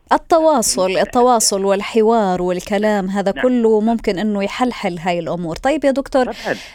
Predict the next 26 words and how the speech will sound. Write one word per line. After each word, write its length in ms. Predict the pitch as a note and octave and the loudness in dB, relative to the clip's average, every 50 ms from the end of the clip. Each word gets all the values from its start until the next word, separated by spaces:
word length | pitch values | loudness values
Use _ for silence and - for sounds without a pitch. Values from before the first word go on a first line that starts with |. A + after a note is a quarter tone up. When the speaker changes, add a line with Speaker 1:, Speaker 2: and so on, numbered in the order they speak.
| - - B2 A2+ A2+ | -8 -4 -4 -2 -2
Speaker 1:
دكتور 300 | G#3 D4 - - D#4+ - | -2 -4 -2 -2 -2 -2
خليفة، 400 | - - C#4+ D#4 F4 - - A3 | 0 0 0 0 0 0 -2 -4
في 140 | - - | -2 -2
بعض 260 | G#3+ G#3+ A#3+ B3 G3+ G3 | 0 0 0 0 0 -2
ال-، 200 | F3+ E3 D#3+ D#3+ | -4 -4 -6 -6
الأحيان، 720 | C#3+ C#3 - - - - B3+ C#4 D4+ C4+ A3 G3+ G#3 G#3 - - - - - - - - - | -6 -6 -8 -10 -4 0 2 2 4 2 2 0 -2 -4 -6 -10 -18 -20 -20 -20 -20 -8 -4
آه، 160 | - D#3+ - | -2 0 0
الزوجة 400 | - G#3+ - E4 F#4+ F#4+ C#4+ D4+ | 0 0 2 2 2 4 4 4
مثلًا 340 | C#4 D#4 D#4 - B3+ A#3 G#3 | 2 2 2 2 0 0 0
تكون 460 | F#3+ - - - C4 C4 B3+ B3 - - _ _ _ _ _ _ - | -2 -4 -4 0 2 2 2 0 0 -6 _ _ _ _ _ _ -2
آه، 140 | G3 - - - | -2 -2 0 2
مثلًا 560 | A3+ C4+ E4+ - - G3+ F3+ F3+ F3+ G#3 A#3 - | 2 4 4 2 0 -2 -2 -2 -4 -4 -6 -6
مفتقدة 560 | - B3 C#4 - - - D4 - - G#3 A3+ A3 | -4 -4 -4 -2 -2 -2 -4 -2 -2 0 0 0
الأب 380 | G#3+ - - G#3 G3 F3 D#3 - - - - _ _ _ _ | 0 0 0 -2 -2 -2 -6 -12 -20 -20 -20 _ _ _ _
أو 360 | - G#3+ B3 C4+ C#4 C#4 - - | 2 2 2 2 0 -2 -4 -4
مفتقدة 800 | G#3+ A3+ A3 - - - C#4+ - - A3+ G#3+ B3 B3+ C4 C4 - | -4 -4 -4 -4 -2 -2 -2 -2 -2 0 2 2 2 2 2 0
جو 340 | A#3 F#3+ B3 A#3+ A#3 A3 G3+ | 0 0 2 2 2 2 2
العيلة، 460 | E3+ F#3+ F3+ G3 G3 F#3 D#3+ D#3 D3+ - - - | 0 -2 -2 -2 -2 -2 -2 -4 -6 -8 -10 -8
هون 460 | G#3 A#3 C#4 D#4 D#4+ D4+ C#4 C4 - - _ - | -2 2 2 4 4 4 2 0 -4 -8 _ -2
إذا 340 | A3 A3 A3+ A#3 A#3 A3 - - | -2 2 2 2 2 2 0 -2
هي 300 | G#3+ A#3+ D4 D4 C#4+ A#3+ | -2 0 2 2 2 2
شافت 540 | A3 - - C4 B3+ B3 - - G3+ - - | 0 0 -2 -2 -2 -2 -2 -6 -6 -6 -6
بعض 300 | F#3+ A#3 A3 A3 F#3+ - | -6 -4 -4 -4 -2 -2
النواقص 800 | F#3+ F3+ E3+ F#3 F3+ E3+ F#3 G3+ G#3+ G3+ - - - F3+ - - | -4 -4 -4 -6 -6 -4 -2 -2 -4 -4 -6 -6 -6 -6 -4 -6
يلي 160 | F#3 F3 E3+ | -6 -8 -8
كانت 360 | F3 - G3+ G3 G3 F#3+ F3+ | -8 -6 -6 -4 -4 -6 -8